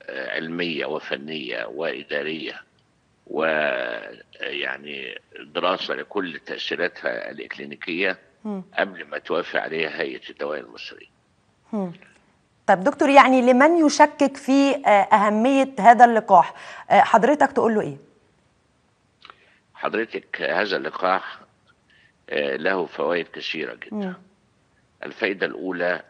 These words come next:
Speaker 1: إنه يحد من الإصابة من المرض، لا يمنع مية في المية لكن يحد من الإصابة.
Speaker 2: صحيح.
Speaker 1: نمرة اتنين إن هو يقلل أعراض الإصابة بالمرض.
Speaker 2: نعم.
Speaker 1: نمرة تلاتة، وأعتقد إن دي أهم نقطة في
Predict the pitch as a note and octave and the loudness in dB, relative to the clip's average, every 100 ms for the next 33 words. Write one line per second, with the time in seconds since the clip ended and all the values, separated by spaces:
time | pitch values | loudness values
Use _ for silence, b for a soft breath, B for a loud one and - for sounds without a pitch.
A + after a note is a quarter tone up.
0 | - D#2+ E2 D2+ - - F2+ - D#2 D2 | -14 -8 -6 -6 -6 -6 -8 -8 -14 -10
1 | C2+ A1+ - E2 D2+ C#2 C#2 C#2 C#2+ B1 | -12 -10 -6 -4 -4 -8 -10 -10 -10 -12
2 | G#1+ - - - E2 F2 F#2+ F#2+ C#2+ C#2+ | -14 -20 -20 -12 -4 -2 -2 -4 -8 -10
3 | D2+ C#2+ - - E2 D#2 C#2+ - B1+ B1 | -10 -12 -14 -16 -12 -10 -12 -14 -12 -10
4 | - E2+ - B1+ G#1 G1+ - A1 - _ | -10 -12 -14 -18 -18 -16 -12 -12 -14 _
5 | - A3+ - F#3 - _ _ _ _ - | -12 -10 -10 -14 -16 _ _ _ _ -12
6 | F2+ F#2 E2+ - F#2 G2+ G2+ G#2 _ _ | -8 -4 -6 -6 -6 -6 -8 -12 _ _
7 | D#2 D2+ E2 F2+ F2 F2+ C#2 C#2+ - F#2 | -14 -10 -6 -4 -2 -4 -4 -8 -4 -4
8 | F#2 F2+ E2 - D2 D2 F2 E2 A1 D2+ | -4 -8 -8 -4 -2 -2 -2 -4 -10 -10
9 | - D#2+ D2+ C2 C#2 B1 A#1+ - - - | -4 -4 -4 -8 -12 -14 -16 -16 -20 -20
10 | G#3+ G#3 E3+ E3+ _ _ _ _ _ - | -14 -12 -12 -18 _ _ _ _ _ -8
11 | A2+ G#2+ F2+ F2 F#2 F2+ C2+ B1+ D2+ - | -6 -6 -2 -2 -2 -4 -2 -4 -6 -8
12 | - D2+ C2+ D2 E2+ C#2 D#2+ F#2+ E2+ D2 | -8 -10 -12 -14 -10 -8 -8 -8 -8 -10
13 | D2 D2+ - C2 C#2 | -12 -14 -12 -10 -10